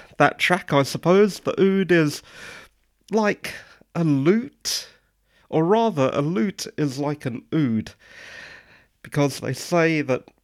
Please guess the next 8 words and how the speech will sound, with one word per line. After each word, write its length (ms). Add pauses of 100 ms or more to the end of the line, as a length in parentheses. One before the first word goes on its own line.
Western 440
instruments 960 (640)
were 280 (160)
developed 460
in 140
the 100
East 420
and 160